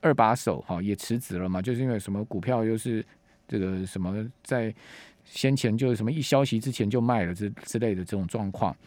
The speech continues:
哦，他也从鸽转鹰了，因为一般市场都认为布兰纳德是比较鸽派的哈。那他，他认为说抗通膨、抗击通膨是现在目前联准会最重要任务，所以现在目前综-，综合看下来了哈，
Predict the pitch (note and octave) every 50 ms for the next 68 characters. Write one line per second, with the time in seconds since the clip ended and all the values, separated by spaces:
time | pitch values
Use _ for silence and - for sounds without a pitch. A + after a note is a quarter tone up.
0 | - - _ _ - A#2 A2 G#2+ - - G3 G3+ G3 G3 G3 G3 - - - -
1 | - - - _ - D3+ C#3+ C#3 B2+ A#2 - - C#3 C#3+ D#3+ - - E3+ F3 E3
2 | - D3 G#2 F#2+ G#2+ B2 C#3+ D3 C3+ D3 F3+ G3 F#3 E3+ E3+ - G#3 F3 G3 F#3
3 | F#3 - - C#3+ A#2 C3 D#3+ E3+ F3+ D#3+ C3+ B2+ B2+ - F3+ D#3 C3+ B2+ C#3+ D#3
4 | C3+ A#2+ A2+ G#2+ A2+ - D#3+ C3 G#2 F2 - B2+ B2 - - B2 A#2+ - - B2+
5 | G2 E2 C2+ C2 - - - D#2+ - - _ _ - E3+ E3+ - F3+ F3+ F3+ -
6 | _ - - E3+ F3 F#3 F#3+ E3+ C3 A#2 A#2+ C3 - D#3+ D3+ D3 - - F#3 D#3+
7 | C#3 - - D3 C#3+ D3 C3+ A2 G2 A2 - F#3 E3+ C3+ - - A#2+ A#2 B2+ C3+
8 | C3+ A#2 A2 G#2+ A2 - C#3+ C3+ - C#3 B2 B2 C#3 C3 - A2+ G#2 G#2 A2 A#2
9 | A#2+ A2+ F2+ F2 - A#2 - - C#3 A2+ - B2 A2+ A2 G#2+ G2+ G2 G#2 G2+ F#2+
10 | F#2 F2 - - - - - - - - - - C4+ A#3 E3+ - A3 G#3 G#3 D#3+
11 | D3+ D3+ E3+ E3 - - - - - - - - A3 A3 A3+ G#3+ - - - -
12 | - A3 G#3+ A3 - - C#3+ D3 - - G3+ F#3 D3+ C#3 - E3+ C3+ G#2+ F#2 D2+
13 | E2 G2 G2+ G2 F#2 - - F2+